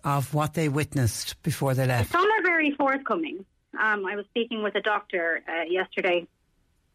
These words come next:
Speaker 2: Uh, she was very forthcoming, but I think she's in this field. Her husband is a journalist, so she was very, very open. Um, the family I'm very close with, um,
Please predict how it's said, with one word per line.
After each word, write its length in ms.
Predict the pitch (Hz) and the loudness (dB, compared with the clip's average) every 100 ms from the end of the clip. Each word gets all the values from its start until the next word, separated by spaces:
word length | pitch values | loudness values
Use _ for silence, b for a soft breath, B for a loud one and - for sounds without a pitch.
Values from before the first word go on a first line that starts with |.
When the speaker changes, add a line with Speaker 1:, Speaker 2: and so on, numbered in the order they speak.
| _ - | _ -2
Speaker 2:
Uh, 160 | 214 202 | 0 0
she 80 | 226 | 0
was 120 | 247 | 0
very 200 | 240 226 | 2 0
forthcoming, 540 | 220 233 233 233 226 220 | 0 -2 0 -2 -2 0
but 160 | 220 - _ 202 | -2 -4 _ -6
I 80 | |
think 180 | 202 208 | -4 -4
she's 180 | - 202 | -2 0
in 100 | 208 | 2
this 120 | 202 196 | 0 -2
field. 220 | 226 208 | 0 0
Her 280 | 190 202 196 | 0 0 0
husband 420 | 190 202 190 190 185 | 0 -2 -2 -2 0
is 80 | |
a 60 | 185 | 0
journalist, 480 | 185 185 170 - - - - | 0 0 -2 -8 -14 -14 -2
so 280 | 202 185 180 - | 0 0 -2 -4
she 120 | 214 | -2
was 140 | 185 175 | -2 -2
very, 280 | 202 196 190 | 0 2 2
very 200 | 185 175 | 2 2
open. 300 | 175 175 233 277 B B B B B | 0 0 0 0 B B B B B
Um, 500 | - 214 208 208 208 196 | -2 2 2 0 -4 -8
the 80 | - | -4
family 300 | 233 220 220 | -4 -2 -4
I'm 360 | 233 233 233 - _ _ 214 185 | -2 -4 -6 -10 _ _ -20 -4
very 320 | 240 285 269 247 | 0 2 0 -2
close 260 | 214 190 - | -2 -2 -2
with, 200 | 185 190 190 - | -4 -4 -6 -8
um, 520 | 202 196 196 196 202 | -2 0 0 0 -4